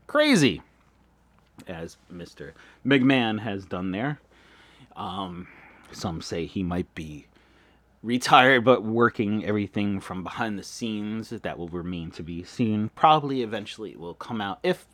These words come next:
it is the f-, the truth that will come out. I don't think he's ever gonna come back as a member or,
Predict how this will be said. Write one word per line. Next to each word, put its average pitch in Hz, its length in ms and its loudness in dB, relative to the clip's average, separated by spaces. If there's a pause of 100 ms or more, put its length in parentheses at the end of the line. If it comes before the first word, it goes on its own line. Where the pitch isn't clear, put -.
it 131 260 4
is 135 240 2
the - 80 -10
f-, - 240 -16 (240)
the 90 240 -2
truth - 560 -8 (540)
that 98 140 -4
will 85 120 -8
come 90 260 -8
out. 87 180 -2
I 92 100 2
don't 104 200 4
think 107 280 4
he's 98 420 -6
ever 131 180 0
gonna 104 180 -6
come 98 240 -10
back 85 320 -10
as 73 440 -16
a - 40 -14
member 87 420 -4
or, 78 440 -12